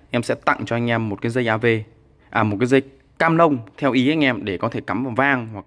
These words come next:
có thể cắm từ âm đi xuống. Thì anh em muốn cái loại nào em sẽ cung cấp cho anh em cái loại đó. Xoay ngang như này thì chúng ta thấy rằng là ở đây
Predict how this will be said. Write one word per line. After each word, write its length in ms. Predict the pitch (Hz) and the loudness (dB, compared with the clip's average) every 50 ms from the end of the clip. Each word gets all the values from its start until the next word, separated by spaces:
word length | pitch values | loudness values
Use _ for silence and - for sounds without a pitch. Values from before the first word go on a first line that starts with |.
| _ | _
có 140 | - 95 98 117 | -6 -6 -6 -6
thể 120 | 131 101 | -6 -10
cắm 440 | - - 98 98 110 127 143 156 165 156 | -10 -8 -10 -8 -8 -8 -10 -10 -10 -6
từ 120 | - 107 87 | -4 -2 0
âm 120 | 110 117 | 2 2
đi 120 | 120 120 113 | 2 2 2
xuống. 260 | - 117 101 110 131 - - - - - - - | 2 0 0 -2 -4 -10 -14 -20 -20 -20 -10 -2
Thì 80 | - 101 | 0 2
anh 160 | 98 104 113 | 2 2 2
em 160 | 120 117 117 | 0 0 0
muốn 180 | 113 107 113 127 | 2 0 0 0
cái 100 | - 143 | 2 0
loại 120 | 135 - | 0 2
nào 160 | - 92 82 - | 0 -2 -2 -4
em 140 | - 101 | -4 -6
sẽ 120 | - - 113 | -8 -8 -6
cung 160 | - 117 107 | -6 -4 -2
cấp 120 | - - - | -2 -2 -2
cho 100 | - 113 | -2 -4
anh 60 | 104 | -2
em 140 | 101 98 92 | -2 -2 -2
cái 60 | 85 | 0
loại 140 | 92 82 - | 0 0 0
đó. 180 | 92 87 82 78 - - - - - - - - - - _ - - - - - - - - - - - - - - - - - - - - - - - - - - - - - - - - - - - | 0 -2 -2 -2 -4 -4 -4 -8 -14 -16 -20 -20 -20 -20 _ -20 -20 -20 -20 -18 -18 -18 -18 -16 -18 -18 -20 -20 -20 -20 -20 -20 -20 -20 -20 -20 -20 -20 -20 -20 -20 -20 -20 -20 -20 -20 -20 -20 -20 -8
Xoay 220 | - - 160 175 | -2 0 2 4
ngang 220 | 175 170 165 165 165 | 4 2 2 0 0
như 60 | 156 | 0
này 140 | 147 127 120 | 0 0 -2
thì 80 | 123 | -4
chúng 160 | 107 127 127 | -6 -6 -4
ta 100 | 131 147 | -4 -4
thấy 160 | 135 139 120 120 | -4 -4 -6 -4
rằng 220 | 143 135 120 113 | -4 -6 -6 -6
là 340 | 107 101 92 87 87 82 - - | -6 -4 -4 -4 -6 -6 -4 -2
ở 80 | 104 | 0
đây 180 | 107 131 131 | 2 2 2